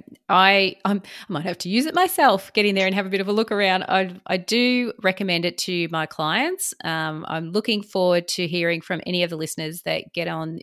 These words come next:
the website and, you know, get some feedback on what you think about it and, and what it, what it is that you can, um, put into your business. Thanks so much, Zoe. Where else can people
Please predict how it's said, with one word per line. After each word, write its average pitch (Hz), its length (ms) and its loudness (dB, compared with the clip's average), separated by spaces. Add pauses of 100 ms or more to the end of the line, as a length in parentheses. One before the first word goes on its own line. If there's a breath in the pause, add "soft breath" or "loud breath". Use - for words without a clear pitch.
the 160 80 -8
website 156 640 -4
and, 147 340 -6 (240)
you 170 120 -8
know, 151 100 -8
get - 300 -6
some 208 100 -6
feedback 180 480 -2
on 165 180 -4
what 160 220 -4
you 175 100 -4
think 170 220 -6
about 156 300 0
it 151 180 -2
and, 147 200 -6 (600 loud breath)
and 165 300 -4
what 170 240 4
it, 170 220 2
what 180 180 2
it 175 80 -2
is 170 200 0
that 170 100 -8
you 165 180 -2
can, 160 360 -6 (180)
um, 156 260 -4
put 170 220 -6
into 165 280 -6
your 160 220 -2
business. 160 460 -6 (640 loud breath)
Thanks 302 260 2
so 339 160 2
much, 247 460 2 (180)
Zoe. 226 320 4
Where 254 260 4
else 247 280 6
can 269 160 0
people 233 580 -2